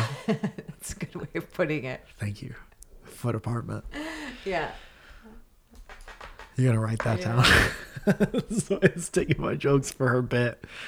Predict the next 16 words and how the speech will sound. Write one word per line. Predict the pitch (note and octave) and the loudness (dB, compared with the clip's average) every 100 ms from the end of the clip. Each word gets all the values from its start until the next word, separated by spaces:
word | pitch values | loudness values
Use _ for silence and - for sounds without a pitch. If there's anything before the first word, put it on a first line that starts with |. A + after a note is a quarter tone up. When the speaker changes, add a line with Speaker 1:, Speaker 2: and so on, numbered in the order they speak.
| - | -14
Speaker 2:
So | - C#3 | 0 6
it's | C3 | 6
doing | - B2+ A2+ | 6 2 4
bits. | B2 A#2 - - - - - - - - - - - - | 0 -2 -4 -6 -8 -20 -20 -18 -16 -18 -20 -20 -12 4
Um, | C3+ C#3 C3+ C3+ C3 B2 _ - _ _ _ - - | 6 8 6 4 0 -2 _ -20 _ _ _ -18 4
I | C#3+ | 6
think | D3 - A3+ A3 | 6 6 4 4
that | D#3+ D3 C#3+ B2+ - | 2 6 6 4 2
sneakers | - D#3+ F3 G#3+ G#3 F#3 - | 4 6 6 6 4 4 2
with | F3 D3 | 2 4
no | C#3+ C#3 C3+ | 4 4 4
socks, | - B2 C3 C#3+ - - - | 4 2 2 0 -4 -6 4
that's | D3+ E3+ | 6 6
an | F3 | 4
okay | E3 D3 C#3+ | 4 6 6
to, | C3+ | 6